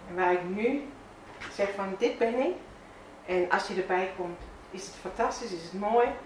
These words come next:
Maar ik ga niet meer, ehm, mij niet waar vinden. Ik vind mezelf nu waard dat ik het beste heb verdiend. En dat is dit wat ik, eh,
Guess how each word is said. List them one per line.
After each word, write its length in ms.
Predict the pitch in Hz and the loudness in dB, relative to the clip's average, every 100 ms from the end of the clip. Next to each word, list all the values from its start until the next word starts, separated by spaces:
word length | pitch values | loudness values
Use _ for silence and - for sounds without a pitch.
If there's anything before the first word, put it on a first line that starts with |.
| - - - - | -14 -16 -18 -8
Maar 240 | 190 190 185 | -2 0 0
ik 60 | - | -4
ga 120 | 190 185 | -2 0
niet 300 | 190 214 214 | 0 -2 0
meer, 360 | 190 180 175 175 - - | 4 6 4 0 -10 -10
ehm, 420 | - 175 165 165 165 - - - - - - - - - | -4 0 0 -2 -6 -10 -18 -20 -20 -18 -16 -16 -12 0
mij 160 | 180 | 2
niet 260 | 180 190 180 | 4 0 2
waar 220 | 180 185 | 2 2
vinden. 320 | - 160 151 - | 0 -6 -6 -8
Ik 140 | 185 - - | -10 -10 -6
vind 200 | 190 190 - - | -4 -4 -10 -10
mezelf 400 | 175 190 175 175 | -4 2 2 2
nu 160 | 175 160 | -2 -2
waard 300 | 156 165 170 - - - - | -2 -4 -8 -14 -18 -18 -10
dat 140 | 180 | -8
ik 100 | 180 | -6
het 120 | 170 - | -6 -2
beste 340 | 170 - - 156 - - | -2 -2 -8 -10 -12 -16
heb 120 | 170 - | -16 -14
verdiend. 400 | 156 170 160 160 - - - - - - - - - - - - - - - - | -16 -14 -16 -16 -18 -18 -14 -14 -14 -18 -20 -18 -14 -12 -12 -14 -12 -12 -12 6
En 240 | 262 294 - - | 8 8 6 8
dat 180 | 294 349 | 10 10
is 140 | - | 6
dit 180 | 277 262 | -2 6
wat 160 | 233 233 | 8 8
ik, 200 | 226 214 | 6 6
eh, 280 | 196 185 | 6 6